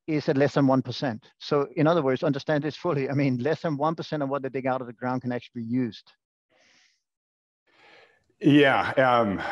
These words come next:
Speaker 2: this is, we have to have another, uh, interview at some point soon here, Steen, <laughs> 'cause there's so much to get into and so little time we have left. But yeah, I've actually been to the Bingham Canyon mine where you see these, uh, just un-, unbelievably huge trucks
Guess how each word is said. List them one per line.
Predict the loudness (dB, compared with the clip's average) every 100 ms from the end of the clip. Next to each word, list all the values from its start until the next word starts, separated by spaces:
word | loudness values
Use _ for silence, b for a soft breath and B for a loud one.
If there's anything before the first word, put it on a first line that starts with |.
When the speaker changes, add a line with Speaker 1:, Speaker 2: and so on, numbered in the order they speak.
| B B
Speaker 2:
this | -6 -4 -4
is, | -6 -8 -12 -16 _ -18 -14 -12 -6
we | 2 4
have | 6
to | 4
have | 2
another, | 2 2 0 -2 -2
uh, | 0
interview | 2 0 0 -2
at | -2
some | -4
point | -2 -2 -4 -10
soon | -2 0
here, | 0 -2
Steen, | 0 -2
<laughs> |
'cause | -2 -2 0
there's | 0
so | 2 0 0
much | -2 0
to | 2
get | 2
into | 2 2 0
and | 2
so | 2
little | 4 2
time | 2 0 2
we |
have | 0 2
left. | 2 0 B B B
But | 4
yeah, | 6 6
I've | 4
actually | 2 2 2
been | 2 2
to | 2
the | 4
Bingham | 4 4 0
Canyon | 0 0 0 0
mine | 2 2 -2 -8 B B B
where | 2 6 6 4 2
you | -2 -2
see | 2 4 4 2
these, | 2 0 0 -6 _ -20 _ -6
uh, | -6 0
just | 2 2 -4 -2
un-, | 2 2 0 -4 _ _ _
unbelievably | 0 0 2 2 2 2 2 2 2 0
huge | 0 2 2 0 -8 -12
trucks | -2 0 0 -8